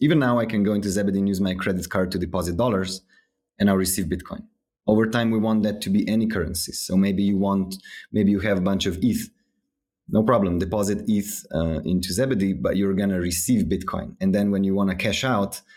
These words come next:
we want to empower you to cash out to whatever you want, because it's about utility, right? It's, it's just money. But internally, it's, it's gonna remain Bitcoin, because why not, right? It's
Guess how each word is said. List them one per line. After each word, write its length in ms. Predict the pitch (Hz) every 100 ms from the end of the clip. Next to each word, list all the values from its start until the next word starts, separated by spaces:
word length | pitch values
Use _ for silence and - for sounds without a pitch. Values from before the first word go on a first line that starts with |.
| _ _ _ -
we 140 | 110 120
want 240 | 120 117
to 80 | 117
empower 400 | 101 117 107 104
you 100 | 98
to 140 | 95
cash 260 | 107 98 107
out 240 | 95 -
to 100 | -
whatever 340 | 95 98 95 92
you 120 | 90
want, 400 | 135 135 80 -
because 560 | 85 92 82 - - - _ -
it's 160 | 190 -
about 300 | 101 95 95
utility, 600 | 87 165 139 - 82 82 -
right? 180 | 95 -
It's, 200 | 95 -
it's 160 | 92 -
just 200 | 90 120
money. 260 | 135 80 - - - _ _ _ _ _
But 160 | 101 101
internally, 480 | 101 135 135 117 104
it's, 160 | 85 101
it's 100 | 95
gonna 200 | 101 95
remain 340 | 95 113 107
Bitcoin, 600 | 120 - 113 104 98 98
because 640 | 92 87 95 90 87 - _ _ _ _ _ _
why 240 | 90 95
not, 400 | 92 135 - - -
right? 180 | 92 95
It's 320 | 92 - -